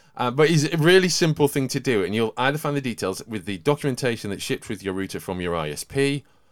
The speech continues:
or on the back of the router. It'll give you the address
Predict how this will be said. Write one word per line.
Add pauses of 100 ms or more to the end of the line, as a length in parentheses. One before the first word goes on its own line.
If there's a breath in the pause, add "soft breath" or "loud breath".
(800 soft breath)
or (340)
on
the
back
of
the
router. (320)
It'll
give
you
the
address